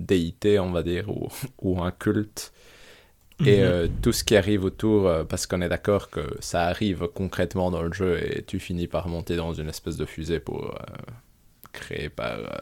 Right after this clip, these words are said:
Speaker 1: un culte autre, mais
Speaker 2: <laughs>
Speaker 1: c'est, c'est, je trouve que c'est suffisamment simple comme analogie pour que tu puisses voir à quoi est-ce qu'il est en train de,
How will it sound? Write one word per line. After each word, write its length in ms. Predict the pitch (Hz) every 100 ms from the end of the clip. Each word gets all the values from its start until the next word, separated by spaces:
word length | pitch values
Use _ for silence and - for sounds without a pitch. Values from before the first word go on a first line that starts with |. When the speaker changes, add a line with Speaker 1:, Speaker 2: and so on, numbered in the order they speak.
| - _ -
Speaker 1:
un 160 | 82
culte 380 | - - 107 - -
autre, 320 | 107 107 95
mais 240 | 98 98 - - - - - - -
Speaker 2:
<laughs> 240 | 123 -
Speaker 1:
c'est, 300 | - 123 -
c'est, 380 | - 127 117 - -
je 240 | 98 113
trouve 240 | - 147 139
que 120 | 127
c'est 600 | - 131 131 131 131 - - _ _ _ _ _ - - _ - _
suffisamment 1300 | - - 151 - 147 139 131 127 127 127 131 131 131 - _ _ _ _ _ -
simple 760 | - - 127 127 127 120 104
comme 340 | - 117 107 104
analogie 600 | 101 101 98 101 95 113
pour 220 | 104 -
que 80 | 95
tu 140 | -
puisses 380 | - 107 98 - 92 95
voir 640 | 95 95 107 110 107 101 - -
à 120 | - 92
quoi 400 | - 101 101 95
est-ce 200 | 92 -
qu'il 240 | - 92
est 40 | 87
en 120 | 87
train 320 | - 95 90
de, 140 | 87